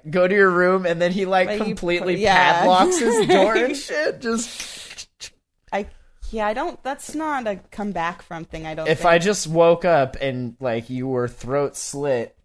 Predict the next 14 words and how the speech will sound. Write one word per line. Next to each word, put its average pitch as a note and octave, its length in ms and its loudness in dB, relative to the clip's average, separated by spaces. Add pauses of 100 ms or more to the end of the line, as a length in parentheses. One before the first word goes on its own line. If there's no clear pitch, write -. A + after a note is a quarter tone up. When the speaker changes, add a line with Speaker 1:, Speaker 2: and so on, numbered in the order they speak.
(280)
Speaker 1:
there, C3+ 280 -4
and B2 100 -6
I B2+ 80 -4
was B2+ 140 -8
like, C#3 140 -4
"Sorry, E3+ 500 0
I C#3+ 100 0
was, D3 440 -8
like, C3 240 -4
filleting C3+ 520 -4
fish D3 320 -8
in B2 100 -6
my B2 180 -2
dream." A#2 600 -6